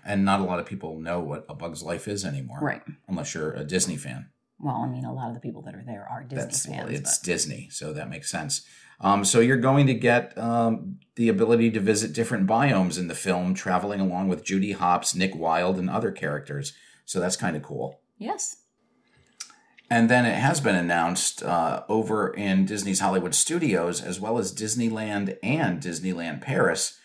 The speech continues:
Speaker 1: uh, Ahsoka is going to become part of the Star Tours attraction. So they
Speaker 2: Oh.
Speaker 1: will probably put in some type of Ahsoka adventure.
Speaker 2: Okay.
Speaker 1: Uh, just like they have, you know, there's multiple trips you can take
Speaker 2: Mm-hmm.
Speaker 1: across the galaxy.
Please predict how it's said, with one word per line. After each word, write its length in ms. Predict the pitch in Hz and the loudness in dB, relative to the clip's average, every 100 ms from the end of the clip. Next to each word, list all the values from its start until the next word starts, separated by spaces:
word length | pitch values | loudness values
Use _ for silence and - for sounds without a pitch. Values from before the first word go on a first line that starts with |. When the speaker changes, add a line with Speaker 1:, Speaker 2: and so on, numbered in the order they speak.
| _ _ _ | _ _ _
Speaker 1:
uh, 240 | - 82 87 | -10 -4 0
Ahsoka 580 | - 196 240 - - - | 2 4 4 2 0 -2
is 120 | 85 | -6
going 160 | 101 101 | -2 -2
to 60 | 90 | -2
become 280 | 92 95 | 0 0
part 280 | - 95 98 | 2 0 0
of 120 | 92 | -2
the 80 | 92 | -2
Star 300 | 92 - 120 | -2 2 0
Tours 320 | - 95 78 | 0 -2 -4
attraction. 640 | 73 - - - - - - _ _ _ _ | -6 -8 -8 -10 -12 -14 -18 _ _ _ _
So 400 | - - 127 127 | 0 2 2 2
they 140 | - | 4
Speaker 2:
Oh. 80 | 190 | 4
Speaker 1:
will 60 | - | 6
probably 340 | 104 98 98 | 4 4 0
put 180 | - 92 | -2 -2
in 160 | 90 | -2
some 160 | 80 95 | -2 -2
type 180 | 95 90 | -2 -4
of 100 | 80 | -4
Ahsoka 440 | 85 98 90 78 | -2 0 -2 -4
adventure. 640 | 82 76 76 69 73 73 - - | -6 -6 -8 -8 -8 -8 -10 -12
Speaker 2:
Okay. 300 | 370 - - | -8 -8 -8
Speaker 1:
Uh, 140 | 76 76 | -12 -10
just 240 | 73 - | -2 -2
like 100 | 92 | -2
they 120 | 80 | -4
have, 260 | 82 82 82 | -4 -4 -4
you 60 | 82 | -6
know, 100 | 85 | -4
there's 180 | 92 | -4
multiple 360 | 90 87 - 92 | -2 -4 -4 -12
trips 320 | - 98 - | -6 -6 -4
you 80 | 95 | -4
can 160 | 190 190 | -2 -2
take 340 | 165 165 - | -2 -8 -8
Speaker 2:
Mm-hmm. 380 | - 214 202 214 | -4 -2 -2 -6
Speaker 1:
across 320 | - 85 78 | -8 -4 0
the 80 | - | 0
galaxy. 640 | 92 78 73 - 78 87 | 0 -2 -2 -6 -8 -10